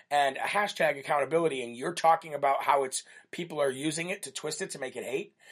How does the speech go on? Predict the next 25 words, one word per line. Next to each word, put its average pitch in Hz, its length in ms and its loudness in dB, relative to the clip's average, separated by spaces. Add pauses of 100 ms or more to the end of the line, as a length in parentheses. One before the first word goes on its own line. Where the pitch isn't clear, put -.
(160)
This 165 180 2
isn't 190 160 0
about 160 240 4
one 139 180 2
officer. 120 500 0
It's 113 100 -8
about 151 220 0
the 156 80 -10
entire, 165 520 0 (280)
well, 135 100 0
there 196 140 10
you 175 80 6
go. 131 200 4
Right, 165 200 4
here 185 120 4
you 180 120 2
go. 123 240 6 (180)
Look 170 140 0
at 170 60 2
this. - 280 2 (460)
Look 156 80 -2
at 170 60 2
this 165 140 2
right 156 140 6
here. 131 220 0